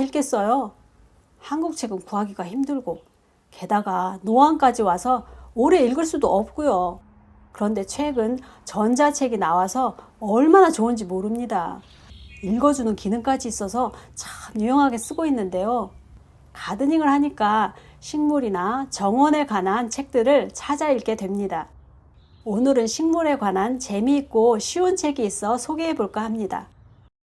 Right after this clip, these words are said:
싸우는 식물이라는 책인데요.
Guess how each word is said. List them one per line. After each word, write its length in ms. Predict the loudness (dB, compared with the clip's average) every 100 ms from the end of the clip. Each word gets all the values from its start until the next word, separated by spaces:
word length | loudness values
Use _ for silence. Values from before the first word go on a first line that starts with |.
| _ _ _ _
싸우는 580 | -4 0 6 6 6 2
식물이라는 880 | 2 0 2 2 2 2 2 2
책인데요. 760 | -2 -4 0 0 2 0 0 -4